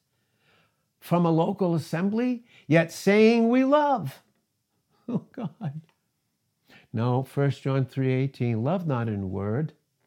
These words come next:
or in tongue, but in deed and in truth." Because it is our conduct that reveals what we truly believe.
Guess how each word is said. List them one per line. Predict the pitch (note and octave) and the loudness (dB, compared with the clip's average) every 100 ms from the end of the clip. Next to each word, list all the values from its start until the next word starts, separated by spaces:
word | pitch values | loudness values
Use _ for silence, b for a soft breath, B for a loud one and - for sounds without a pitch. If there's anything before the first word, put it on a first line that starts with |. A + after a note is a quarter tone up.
| _ _ _ _ | _ _ _ _
or | - A#2 A#2+ | -10 -4 -2
in | B2+ | -2
tongue, | B2 G2+ F2+ E2+ _ _ _ _ _ _ _ _ _ _ _ | -4 -10 -8 -10 _ _ _ _ _ _ _ _ _ _ _
but | - F#2 | -8 -4
in | A2 G#2 | -2 -2
deed | B2+ B2+ F2+ D#2+ _ _ _ _ _ _ _ _ _ _ _ | 0 -2 -2 -8 _ _ _ _ _ _ _ _ _ _ _
and | - E2 | -12 -10
in | F2 D#2+ | -10 -12
truth." | - E2+ - _ b b b - | -12 -14 -14 _ b b b -6
Because | A2+ - A2+ | -4 -2 -2
it | B2 B2 | 0 0
is | G#2+ | 0
our | A#2+ A2+ | -2 -4
conduct | - - F3 C3+ F2+ - _ _ _ _ _ _ _ _ _ - | -8 -6 -2 -2 -4 -14 _ _ _ _ _ _ _ _ _ -8
that | A2 A2+ | -6 -4
reveals | G#2+ G#2+ A2 C3 A2 F#2+ - _ _ - | -4 -4 -2 -4 -4 -8 -16 _ _ -10
what | A2+ - | -10 -8
we | G2+ | -10
truly | - - A#2+ G2 | -10 -8 -6 -6
believe. | E2 F2 E2+ D#2 D#2+ - | -10 -12 -12 -14 -16 -20